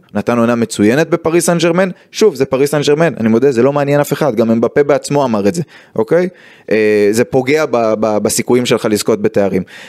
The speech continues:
אבל מ-, מ-, מה שמשחק לרעת מסי מבחינת התפיסה של מה זה רק חודש אחד, זה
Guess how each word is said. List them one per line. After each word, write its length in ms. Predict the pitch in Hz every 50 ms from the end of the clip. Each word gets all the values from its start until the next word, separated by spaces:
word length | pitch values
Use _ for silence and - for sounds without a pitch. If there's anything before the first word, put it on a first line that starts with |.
| - - _ _ -
אבל 340 | 107 110 95 110 113 110 107 107 - _ _ _ _ - - -
מ-, 160 | 120 120 123 120 - -
מ-, 260 | 107 117 120 110 113 101 -
מה 180 | 131 131 147 160
שמשחק 760 | - 190 170 165 151 - - 131 - - 151 170 170 - -
לרעת 500 | 156 147 127 127 127 131 156 160 - 143
מסי 600 | 143 147 156 147 - - 156 147 139 139 135 - - - _ _ _ -
מבחינת 460 | 110 104 - - 117 123 131 131 -
התפיסה 400 | 131 - - 123 113 - 139 139
של 180 | - - 117 110
מה 240 | 117 127 135 139
זה 100 | 127 123
רק 120 | 127 131 135
חודש 260 | - 147 139 139 131
אחד, 180 | 151 185 190 170
זה 140 | 143 151